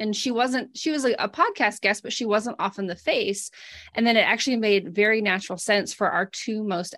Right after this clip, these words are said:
active members to basically take over and share her role. And so they have become even more of the face, at least inside the membership, because the members already trust them and know them, and they can step up and be leaders and take some of that responsibility off of me.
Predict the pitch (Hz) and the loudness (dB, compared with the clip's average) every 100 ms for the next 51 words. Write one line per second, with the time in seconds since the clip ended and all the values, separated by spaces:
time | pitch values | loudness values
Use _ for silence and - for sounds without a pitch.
0 | - 190 - 185 180 180 208 175 180 - | -4 -4 -4 -6 -2 -2 -2 -2 -4 -8
1 | 175 175 170 180 190 170 - 175 - 196 | -10 -8 -8 -10 -8 -8 -4 -6 -4 -6
2 | 185 175 - - - 185 175 202 190 - | -4 -4 -4 -6 -6 -4 -2 -2 -4 -6
3 | - - - 190 - - - - - 214 | -6 -6 -6 -8 -10 -20 -20 -8 -2 0
4 | 202 226 226 226 277 311 285 233 202 196 | 2 2 2 2 0 0 -2 0 -2 -2
5 | 190 185 - 202 185 202 196 196 180 196 | -4 -4 -2 0 2 0 -2 -4 -2 -2
6 | 196 196 202 - 202 254 208 175 170 170 | -2 0 0 -2 -2 0 -2 -2 -4 -6
7 | 180 170 185 - 196 208 190 196 180 180 | -8 -4 -4 -4 -6 -6 -4 -4 -4 -6
8 | 190 185 180 175 - 226 - 220 185 180 | -6 -8 -8 -6 -4 -4 -2 -2 -2 -4
9 | 190 202 208 196 190 190 190 - - - | -2 0 2 2 0 -4 -8 -14 -20 -8
10 | 208 196 202 202 - 196 180 - 214 196 | 0 2 4 2 -2 -4 -4 -2 -2 0
11 | 180 196 190 165 170 202 202 180 180 175 | 0 -2 -4 -6 -4 0 2 2 0 -4
12 | 185 - 175 - 165 160 185 - 190 - | -6 -4 -4 -4 -8 -4 -4 -4 -8 -10
13 | 165 160 165 - 85 - - - - - | -10 -10 -10 -10 -8 -10 -12 -16 -16 -14
14 | - - | -14 -16